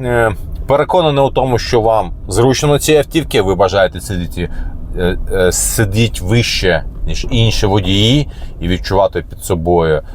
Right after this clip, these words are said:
справжній рамний позашляховик, то, звичайно, чому б ні. На задньому приводі та з газом пересування по місту згоден.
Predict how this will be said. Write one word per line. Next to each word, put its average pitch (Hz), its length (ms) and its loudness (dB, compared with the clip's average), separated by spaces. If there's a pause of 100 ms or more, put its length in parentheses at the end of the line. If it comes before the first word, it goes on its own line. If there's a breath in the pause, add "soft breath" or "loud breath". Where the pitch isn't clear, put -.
(140 loud breath)
справжній 82 760 0
рамний 73 460 0 (160)
позашляховик, 95 960 2
то, 101 180 0
звичайно, 90 680 -2
чому 80 280 -4
б 90 140 -8
ні. 76 220 -4 (300 loud breath)
На 76 120 0
задньому 104 380 2
приводі 95 520 0
та 80 320 0 (300 loud breath)
з 82 140 -4
газом 110 420 2 (360 loud breath)
пересування 92 560 0
по 90 120 -2
місту 90 500 0 (960)
згоден. 82 480 0